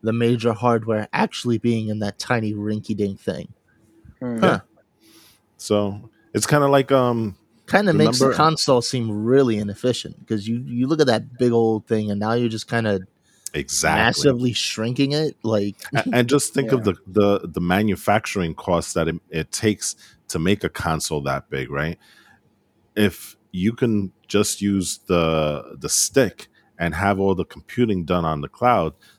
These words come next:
Speaker 3: that's probably gonna save Microsoft a lot of money in the long run,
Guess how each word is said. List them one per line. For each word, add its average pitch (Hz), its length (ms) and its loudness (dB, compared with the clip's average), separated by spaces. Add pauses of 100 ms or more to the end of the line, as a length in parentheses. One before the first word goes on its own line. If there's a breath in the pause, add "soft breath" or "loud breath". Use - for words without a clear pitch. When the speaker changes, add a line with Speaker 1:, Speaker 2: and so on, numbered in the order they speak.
(100)
Speaker 3:
that's 90 200 -2
probably 113 400 -2
gonna 90 180 -2
save 92 340 0
Microsoft 85 560 -6
a 71 60 -8
lot 82 320 -2
of 76 80 -2
money 78 360 -2
in 71 120 -10
the 69 100 -6
long 82 260 2
run, 58 200 -12